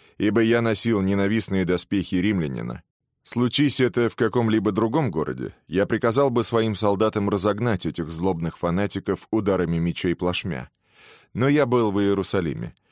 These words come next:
в городе, охваченном горячкой безумия, и меня окружали люди, не способные отделить идею государства от идеи Бога. Анна Саддукей хорошо сделал свое дело. Что бы ни думал он и Синедрион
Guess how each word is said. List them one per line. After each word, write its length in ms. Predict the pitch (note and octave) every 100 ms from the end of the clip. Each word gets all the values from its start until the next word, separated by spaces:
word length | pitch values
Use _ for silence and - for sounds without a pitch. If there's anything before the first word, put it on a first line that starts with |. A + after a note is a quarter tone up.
| _ _
в 120 | - F#2+
городе, 400 | A#2+ A#2+ A2+ A2+
охваченном 600 | - A2 G2+ G#2 G#2 G2+
горячкой 500 | F#2 E2+ E2 - F#2+
безумия, 680 | F#2 G2+ G2 D#2 A#1 G1+ - _
и 120 | F#2+
меня 320 | G#2+ A2+ A#2 G#2+
окружали 460 | - A2 A2 G2
люди, 300 | F#2+ A#2+ E2+
не 200 | D2+ F#2
способные 720 | - G#2+ G2+ C3 G#2+ F#2 F2+ -
отделить 600 | G2+ F2 F2+ G#2+ G#2 -
идею 360 | F#2 F#2+ F#2+
государства 800 | D#2+ F2 F#2 F2 F#2 - G#2+ A2 -
от 200 | A2 A#2
идеи 320 | G#2 E2+ D2+
Бога. 440 | E2 F#2 C#2 - _ _ _ _ _ _ _ _ _ _ _ _
Анна 400 | A#2 D3 A2+ D#2
Саддукей 680 | D2+ - F2+ F#2+ F2+ F2+ C2
хорошо 520 | - G#2+ B2 B2 E3+ C#3+
сделал 440 | G#2+ C#3 C3 A#2
свое 360 | - A#2 A2+ A2
дело. 420 | G#2 F2+ A#1+ - _ _ _ _
Что 240 | - D3+
бы 100 | C#3
ни 140 | C#3 C#3
думал 460 | B2+ B2+ A#2 A2 -
он 320 | A#2+ A#2 E2
и 200 | D2+ C#2+
Синедрион 760 | - E2+ E2 D#2 G2 A#2 E2+